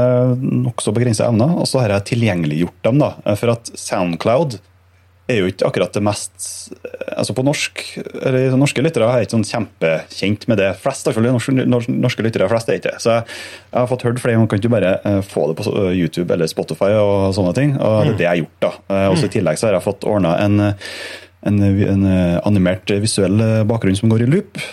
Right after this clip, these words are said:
Speaker 1: som du holder på for øvrig, som er det samme som, eh, coverarten som du nettopp beskrev.
Speaker 2: Ja.
Speaker 1: Sant? Så, så, ha, så det er egentlig på en måte hypen, bare at jeg har, eh, tilgjengeliggjort det, og, og folk slipper å trykke seg gjennom, eh, ganske, eh,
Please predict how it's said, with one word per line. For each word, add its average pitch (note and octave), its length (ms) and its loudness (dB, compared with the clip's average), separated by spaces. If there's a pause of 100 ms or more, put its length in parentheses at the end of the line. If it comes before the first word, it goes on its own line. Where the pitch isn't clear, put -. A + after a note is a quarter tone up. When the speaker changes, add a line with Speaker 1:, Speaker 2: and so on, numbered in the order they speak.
(260)
Speaker 1:
som A2+ 220 0
du A2+ 120 2
holder A2+ 160 -2
på F#2+ 220 0
for - 180 -2
øvrig, F2 160 0
som - 160 -2
er F2 160 0
det F#2+ 80 0
samme G2+ 320 0
som, F#2 240 0
eh, F2+ 320 2
coverarten E2 580 -2
som A#2 140 2
du A2 100 4
nettopp G2+ 400 -2
beskrev. B2 440 0 (840)
Speaker 2:
Ja. C#3+ 240 2
Speaker 1:
Sant? C3+ 400 -2
Så, B2 320 0
så, - 220 -2 (580)
ha, A#2+ 260 -2 (220)
så - 160 -4
det A#2+ 140 0
er D3+ 80 2
egentlig G2+ 200 0
på A#2+ 60 0
en A#2 80 4
måte G#2+ 140 0
hypen, - 260 0
bare G2+ 160 4
at - 80 -4
jeg F#2 140 0
har, F#2+ 160 2
eh, F#2 340 2
tilgjengeliggjort E2 560 -2
det, A2 80 0
og, A2+ 220 2 (100)
og G2 280 2
folk G2 240 -4 (200)
slipper F#2+ 300 -2
å - 40 -2
trykke - 200 -8
seg F#2+ 160 0
gjennom, F2 260 0
eh, F2+ 240 0
ganske, F#2+ 320 -2
eh, F2 480 2